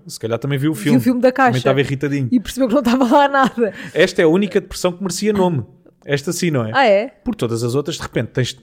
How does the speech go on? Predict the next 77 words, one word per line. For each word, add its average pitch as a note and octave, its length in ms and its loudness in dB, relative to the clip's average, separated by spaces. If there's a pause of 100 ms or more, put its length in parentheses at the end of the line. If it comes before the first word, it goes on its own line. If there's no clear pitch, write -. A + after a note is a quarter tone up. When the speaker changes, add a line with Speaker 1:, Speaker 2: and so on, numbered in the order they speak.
Speaker 1:
pá, A2+ 200 -4
estamos C#3 240 -2
a C#3+ 60 2
chamar C3+ 300 -2
ao A#2+ 60 2
mau C#3+ 140 2
Speaker 2:
Yeah, F3+ 200 0
Speaker 1:
tempo. C3 180 0
Speaker 2:
verdade. E3 200 -2 (180)
Speaker 1:
Estamos C3+ 320 -2
há C3 80 0
três E3+ 260 0
ou D#3+ 80 2
quatro C3 380 -2
anos A#2 180 -4
a - 20 -2
chamar C3 280 -2
ao B2+ 80 0
mau C3+ 120 0
tempo C#3+ 380 -6 (100)
nomes, F3 420 0
não A#2 100 -2
é? - 40 0
Speaker 2:
Virou A#3 220 4
meio A#3 180 0
moda. G#3+ 300 2
Speaker 1:
Ou A#2 80 0
é, A#2+ 160 0
ou A2+ 160 0
é A2+ 60 0
o A#2 60 0
Carlos, E3+ 500 -2
ou G#2+ 100 0
é G#2+ 60 0
o A#2 100 0
Afonso, E3 540 -4
ou G#2+ 40 -4
é G#2+ 60 0
o A2 80 -4
Tiago, C#3+ 540 0
Speaker 2:
É - 20 0
Speaker 1:
é G#2+ 60 -2
Speaker 2:
verdade, C#3 280 2
Speaker 1:
o F3+ 40 4
Rui, E3+ 140 2
Speaker 2:
é - 20 -4
Speaker 1:
pronto, B2+ 320 -4
há A#2 80 0
Speaker 2:
verdade. C3+ 180 -2
Speaker 1:
sempre F3 240 -4 (100)
Speaker 2:
Então, E4 160 2
já B3+ 120 4
Speaker 1:
as B3+ 80 6
Speaker 2:
houve C4 120 4
a D4+ 40 4
depressão E4+ 360 0
Rui. E4+ 280 4
Speaker 1:
Já D#3 120 6
houve E3 180 2
o - 40 0
Rui. D#3+ 240 4
Speaker 2:
Eu A3+ 80 4
lembro-me, G#3+ 420 0
o G3+ 80 2
Speaker 1:
Pronto, - 180 2
Speaker 2:
Rui. F3+ 60 2
Speaker 1:
e D3+ 40 2
nunca D3+ 200 0
bateu E3 240 2
como E3+ 140 -6
de-, E3 140 -6
esta D#3 240 -6
sim F#3+ 160 -4
merecia G3 320 -4
nome. G3 240 -2
Speaker 2:
Esta G3+ 200 0
sim. E3 320 -10